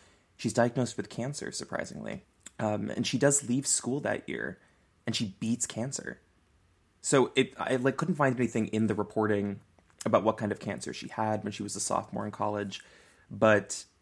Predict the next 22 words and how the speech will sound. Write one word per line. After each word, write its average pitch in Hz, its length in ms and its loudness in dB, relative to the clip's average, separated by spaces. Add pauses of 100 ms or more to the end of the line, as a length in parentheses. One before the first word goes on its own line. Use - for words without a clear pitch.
(680)
uh, 131 280 -4
it 143 140 -2
kind 156 180 0
of 156 60 -2
changed 120 300 -2
her 104 100 -4
whole 107 180 0
perspective 104 600 -2
on 101 180 0
life. - 280 -4
Like, - 120 -12
she 117 100 -2
did 113 160 2
not 104 240 4
wanna 104 340 0 (220)
take 113 160 -2
a 113 40 -2
single 104 360 2
moment 98 340 -4
for - 100 -10
granted. 113 400 -4
So 110 440 2